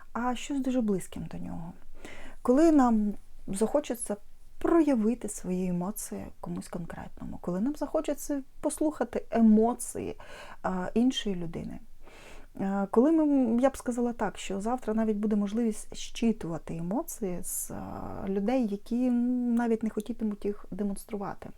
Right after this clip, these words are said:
Тому що закохані — це у нас ще про емоційність, це у нас ще інколи про відкриття. Е, в даному випадку емоцій.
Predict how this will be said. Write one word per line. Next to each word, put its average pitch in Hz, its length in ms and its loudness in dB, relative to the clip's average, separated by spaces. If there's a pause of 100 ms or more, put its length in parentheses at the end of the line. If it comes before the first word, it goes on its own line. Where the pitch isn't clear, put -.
(840)
Тому 196 220 2
що 202 300 2 (420)
закохані — 233 600 6
це 208 200 0
у 196 120 2
нас 202 240 -2
ще - 300 -8 (200)
про 214 280 -2
емоційність, 220 720 -2
це - 160 -8
у 180 100 -4
нас 185 240 -4
ще - 280 -10
інколи 254 460 0
про 190 420 -8 (100)
відкриття. 180 640 -10 (800)
Е, - 40 -10 (540)
в 165 80 -4
даному 202 320 2
випадку 175 420 -8
емоцій. 170 440 -4